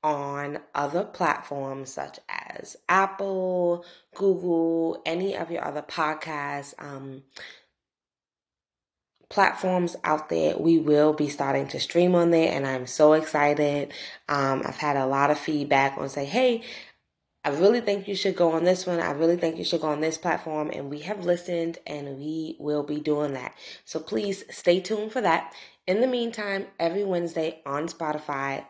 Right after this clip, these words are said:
Wednesdays, check it out. If you have not already, head on over to Facebook and please like our page at The Relatable Mama Podcast.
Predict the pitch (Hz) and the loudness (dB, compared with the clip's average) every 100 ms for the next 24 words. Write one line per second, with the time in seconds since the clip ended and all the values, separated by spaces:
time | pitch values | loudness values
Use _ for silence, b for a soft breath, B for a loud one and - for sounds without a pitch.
0 | - 139 143 151 143 - 135 135 131 - | -12 -6 -2 -2 -2 0 0 0 -6 -12
1 | - 143 131 - - - 120 - - B | -6 -6 -6 -8 -6 2 2 2 -8 B
2 | B B B - 165 185 190 175 170 165 | B B B 0 0 4 2 4 6 6
3 | 208 240 262 262 180 165 196 - B B | 4 2 2 4 4 4 0 -4 B B
4 | - 165 160 165 175 180 208 - 151 151 | 0 2 4 4 4 2 0 2 2 0
5 | - 151 - - - 156 151 156 - 175 | 0 0 0 -8 -2 0 0 -2 -4 0
6 | 175 185 - 160 139 139 151 170 156 135 | 2 0 0 2 2 2 -2 -2 0 2
7 | 135 139 139 - 139 147 147 165 214 175 | 2 0 0 0 2 4 4 4 4 6
8 | 165 175 185 165 156 185 - 131 139 139 | 6 2 2 2 0 -2 -2 -2 -2 0
9 | 127 135 226 - | 2 2 0 -8